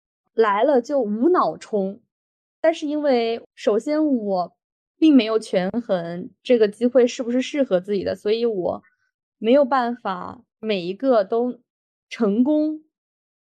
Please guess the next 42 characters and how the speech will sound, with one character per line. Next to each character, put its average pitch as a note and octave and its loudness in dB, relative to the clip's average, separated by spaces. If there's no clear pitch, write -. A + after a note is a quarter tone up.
都 A#3 0
算 C4 -8
得 A#3 -6
上 B3+ -6
是 - -10
每 A#3+ 0
一 F3+ -10
个 C4+ 0
都 C#4 0
不 D4+ -2
成 F3 -6
功。 E3+ -10
最 A#3 0
后 A3 2
的 G3 2
结 F#3+ -6
果 F#3+ -2
是 F#3+ -12
这 A3 -4
样。 F3 -12
我 C#4+ 0
发 D#4 -2
现 E4+ -4
选， A3 -8
选 G#3 -6
择 A3 -2
努 C#4+ -2
力 A#3 -6
的 B3+ -6
方 D4 -4
向 D4+ -8
就 D4+ -10
是 D4 -10
这 C4 -6
样 G3+ -8
吧， - -18
也 G#3 -6
是 A#3 -10
一 G#3+ -10
件 A3 -6
非 B3+ -4
常 F3 -12